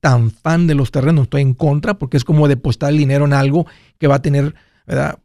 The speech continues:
por lo menos un rendimiento del tres, cuatro por ciento, que es lo que ha tenido el real estate a largo plazo, eh, eh, este,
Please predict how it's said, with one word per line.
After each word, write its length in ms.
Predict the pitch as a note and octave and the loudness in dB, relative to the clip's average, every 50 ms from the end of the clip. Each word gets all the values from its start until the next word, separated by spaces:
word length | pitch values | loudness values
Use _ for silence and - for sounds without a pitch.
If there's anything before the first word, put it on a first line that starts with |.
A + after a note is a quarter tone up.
| _ _ | _ _
por 100 | - C3+ | -2 0
lo 60 | C#3 | 2
menos 140 | D3+ D3+ D#3 | 2 2 2
un 60 | E3+ | 2
rendimiento 420 | D#3+ E3 D#3 D3 D3 D3+ D3+ - D3+ | 2 2 2 2 2 0 0 0 0
del 220 | D3 C3+ B2 A#2+ | 0 0 0 -2
tres, 220 | - C#3 D3+ D3 - | -2 -2 -2 -2 -2
cuatro 300 | - D3+ C#3 C#3+ C#3+ B2+ | -2 -4 -2 -2 -4 -4
por 120 | - A#2 | -4 -2
ciento, 180 | A#2+ F#3+ F#3+ - | 0 0 0 2
que 60 | C#3+ | 0
es 40 | C#3+ | 0
lo 60 | C#3+ | 0
que 60 | D3 D3+ | 0 0
ha 40 | C#3 | 0
tenido 340 | D#3+ C#3 C#3 C#3 D3 D3+ - | 0 0 2 2 0 -2 -2
el 180 | - C3 A#2 A#2 | -4 -2 0 0
real 140 | C3 D3+ D#3 | 0 0 0
estate 260 | - - D3 C#3 - - _ | 0 -2 -2 -4 -4 -6 _
a 100 | - D3 | -2 0
largo 360 | C3+ C3+ C#3 C#3+ C#3 C#3+ B2 | 0 2 2 0 0 -2 -2
plazo, 440 | - D3 C#3 B2 C3+ C#3+ C#3 D3 - _ _ _ _ _ _ _ | -2 -2 -2 0 -2 -4 -6 -6 -10 _ _ _ _ _ _ _
eh, 100 | - G3+ - | -16 -12 -8
eh, 120 | A3+ D#3 - F#3+ F3+ | -8 -8 -6 -6 -8
este, 680 | C3+ - - _ - B2+ B2+ B2+ B2+ B2+ B2+ B2 - | -8 -8 -10 _ -6 -6 -4 -4 -4 -4 -4 -6 -8